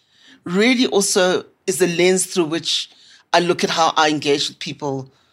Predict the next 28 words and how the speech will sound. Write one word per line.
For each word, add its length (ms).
since 280
then, 160
how, 400
how 180
we 160
apply 360
our 120
people 360
practices, 720
how 200
we 120
think 280
about 280
people 560
and 240
meet 200
them 140
where 160
they're 240
at. 420
Policies 500
are 80
one 220
thing. 160
I 60
think 180
that's 200
a, 160